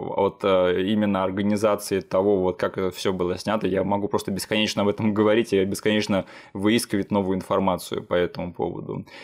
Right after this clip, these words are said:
И если что, я вот в подготовке к этому подкасту, я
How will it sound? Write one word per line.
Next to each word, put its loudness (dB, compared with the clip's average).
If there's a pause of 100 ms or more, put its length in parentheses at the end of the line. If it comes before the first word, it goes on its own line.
(120)
И 0
если 2
что, 0
я 4
вот 2
в -16
подготовке 0
к -2
этому 0
подкасту, 0
я 0